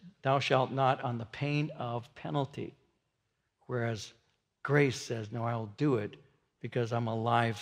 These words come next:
through Jesus Christ, and I do it for, because of his grace." You see, the letter kills, but the Spirit gives life.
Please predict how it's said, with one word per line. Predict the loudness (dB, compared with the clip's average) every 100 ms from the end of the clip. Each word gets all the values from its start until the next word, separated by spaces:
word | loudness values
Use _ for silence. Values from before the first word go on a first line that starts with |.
| -10
through | -10
Jesus | -6 -6 -6 -6
Christ, | -6 -2 0 0 -4 -14 _ _ _ -12
and | -4
I | -4
do | -2 2 2
it | 0 -6 _
for, | -8 -6 -6 -6
because | -2 -2
of | -2
his | -6 -6
grace." | -4 2 2 0 -10 -16 _ _ _ _ -4
You | -4
see, | 0 2 2 0 -10 _ _ _ _ -20 -20 _ _ _ _ _
the | 0
letter | 4 6 4
kills, | 2 2 4 4 0 -6 -14 _ _ -18
but | -8
the | -6
Spirit | -4 -4 -6 -6
gives | -10 -8 -6
life. | -6 -8 -12